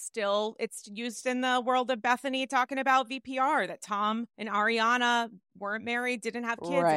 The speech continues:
Speaker 1: It's used an ex-, as an example of why they weren't committed, even though they had a house, allegedly share some sort of fucked up mortgage, like, were partners in business, castmates on a t-, T V show,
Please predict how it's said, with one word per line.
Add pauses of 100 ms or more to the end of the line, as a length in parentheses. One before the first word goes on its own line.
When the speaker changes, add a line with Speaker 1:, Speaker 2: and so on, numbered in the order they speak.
Speaker 1:
It's
used
an
ex-, (180)
as
an
example
of
why
they
weren't
committed,
even
though
they (440)
had
a
house,
allegedly
share
some
sort
of (180)
fucked
up
mortgage,
like, (160)
were
partners
in
business,
castmates
on
a
t-,
T
V
show,